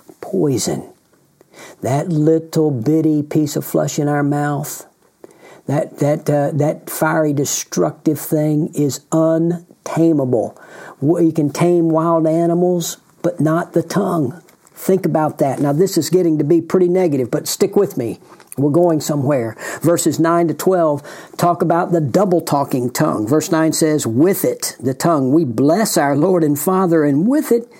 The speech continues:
we curse men who have been made in the likeness of God. From the same mouth come, f-, uh, come both blessing and cursing.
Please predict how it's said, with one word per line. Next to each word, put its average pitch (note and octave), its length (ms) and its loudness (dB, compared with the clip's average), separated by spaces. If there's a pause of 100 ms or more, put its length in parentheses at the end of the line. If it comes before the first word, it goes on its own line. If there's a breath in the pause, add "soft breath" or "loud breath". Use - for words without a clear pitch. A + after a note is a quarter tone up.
(460 loud breath)
we B3 120 2
curse A#3 540 0
men A#3 400 2
who G3+ 180 2
have F#3+ 180 0
been G#3+ 260 2
made A#3 280 2
in A#3+ 100 2
the A#3+ 80 2
likeness B3+ 500 0
of B2 140 -2
God. A2+ 340 -2 (800 loud breath)
From F3 240 0
the C#3+ 80 0
same G#3 520 2
mouth F#3+ 360 0
come, F3 320 2 (300 loud breath)
f-, - 260 -6
uh, D3 400 2
come D#3+ 380 2
both E3 280 2
blessing F#3 680 2
and F3 440 2 (220)
cursing. D3 580 0